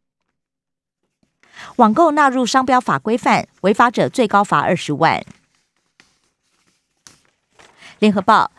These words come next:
苹果电动车传出委托鸿海生产。自由时报：车用晶片持续短缺，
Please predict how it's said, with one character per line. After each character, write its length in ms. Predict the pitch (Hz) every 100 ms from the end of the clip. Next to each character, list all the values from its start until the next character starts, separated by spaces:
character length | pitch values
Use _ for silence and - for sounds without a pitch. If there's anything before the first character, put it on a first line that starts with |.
| _
苹 200 | - 294
果 160 | 349 196
电 180 | 277 254
动 160 | 247
车 260 | 214 247 247
传 240 | - 202 180
出 180 | 233 220
委 160 | 151
托 180 | - 226
鸿 200 | 214 180
海 180 | 202 151
生 240 | - 214
产。 300 | - 220 - - _ - - _ - _ _ _ _ _ _ _ _ _ _ _ _ -
自 140 | 233
由 100 | 196
时 160 | 170 170
报： 280 | 214 180 - _ _ -
车 160 | 311 339
用 180 | 294
晶 160 | 240 269
片 240 | - 240
持 180 | 190 180
续 200 | 185 240
短 180 | 180 139
缺， 340 | - 247 240